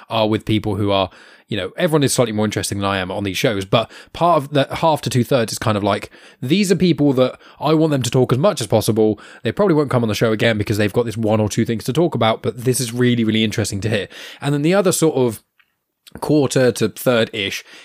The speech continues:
is people like yourself and other podcasters who I'm friends with, and it's just, I want an excuse to chat to this person for an hour to two,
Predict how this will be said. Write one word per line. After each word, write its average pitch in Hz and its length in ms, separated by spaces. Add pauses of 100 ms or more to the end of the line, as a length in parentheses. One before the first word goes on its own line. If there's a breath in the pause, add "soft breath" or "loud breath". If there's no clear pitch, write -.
is 127 220
people 120 460
like 117 180
yourself 131 400
and 120 100
other 113 140
podcasters 113 580
who 110 200
I'm 104 280 (160 loud breath)
friends 190 300
with, 107 240
and 120 80
it's 113 120
just, 123 220 (320 loud breath)
I 220 120
want 220 180
an 151 60
excuse 135 280
to - 80
chat 190 200
to 113 60
this 104 120
person 104 340
for 107 240 (140)
an 131 80
hour 104 240
to 110 100
two, 104 380